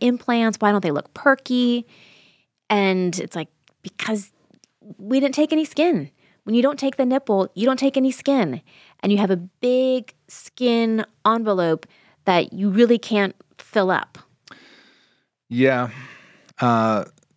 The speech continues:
Speaker 2: do you ever bank the nipple?
Speaker 1: No, I, we do not bank nipples.
Speaker 2: I have a, I have an absolutely terrible story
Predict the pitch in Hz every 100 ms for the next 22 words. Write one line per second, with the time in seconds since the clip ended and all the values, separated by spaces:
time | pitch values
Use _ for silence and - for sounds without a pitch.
0 | _ _ - 143 127 120 120 131 135 135
1 | 127 92 87 107 117 - 147 170 214 233
2 | - 90 _ _ _ _ _ _ _ 185
3 | 185 151 147 _ _ _ - 175 170 170
4 | 170 160 - 156 151 156 - - - -
5 | _ _ _ _ _ - 101 85 - 101
6 | 92 82 82 - - 101 90 - 92 87
7 | - - 85 78 76 - 71 67